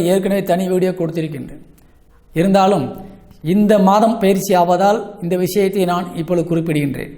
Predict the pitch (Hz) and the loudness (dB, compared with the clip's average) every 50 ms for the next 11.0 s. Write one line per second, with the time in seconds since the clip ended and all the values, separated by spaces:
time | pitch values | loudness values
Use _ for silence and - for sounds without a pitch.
0 | - - - - - - - - - - - - - - - - - - - - | -20 -20 -20 -20 -20 -20 -20 -20 -20 -20 -20 -20 -20 -20 -20 -20 -20 -20 -20 -18
1 | - - 170 185 214 220 247 247 202 170 175 202 - - - - - - - - | -8 -2 2 4 4 6 6 6 6 6 4 4 2 -2 -6 -10 -14 -16 -18 -20
2 | - - - - - - - _ _ _ 208 190 190 190 185 175 180 196 220 247 | -20 -20 -20 -20 -20 -20 -20 _ _ _ -2 0 2 4 4 4 4 4 4 4
3 | 233 262 247 214 156 - - - - - - 196 214 214 220 214 - - - 170 | 4 4 4 4 2 0 -4 -8 -10 -4 -2 0 2 2 2 2 0 0 0 0
4 | 190 220 226 202 - 214 208 185 208 196 - - - - 165 175 190 185 185 180 | 2 4 2 2 2 0 0 0 0 -2 -4 -8 -6 -2 0 2 2 4 2 2
5 | 160 - - - - - - - - - - - - - - - - 156 180 196 | 2 0 -4 -10 -14 -18 -20 -20 -20 -20 -20 -20 -20 -20 -20 -12 -6 -2 0 2
6 | 240 247 254 208 175 160 147 - - - - - - - - - - - _ _ | 2 4 4 4 4 2 2 -2 -4 -10 -14 -16 -20 -20 -20 -20 -20 -20 _ _
7 | _ _ _ _ _ _ _ _ _ _ _ _ _ - - - - - _ - | _ _ _ _ _ _ _ _ _ _ _ _ _ -20 -20 -20 -20 -18 _ -4
8 | 190 233 233 247 254 262 262 233 233 233 240 254 240 233 226 214 - 233 208 - | -2 2 2 4 4 4 4 4 4 4 4 4 4 4 2 2 0 -2 0 0
9 | 226 214 220 226 196 208 202 208 208 220 220 - - 202 208 196 214 214 220 185 | 2 2 2 0 0 -2 0 2 2 2 2 2 2 2 2 2 0 0 0 0
10 | 170 202 196 202 202 196 196 202 175 170 165 - - - - - - - - | 0 0 -2 -2 -2 -2 -4 -4 -6 -8 -8 -10 -10 -12 -14 -14 -16 -18 -20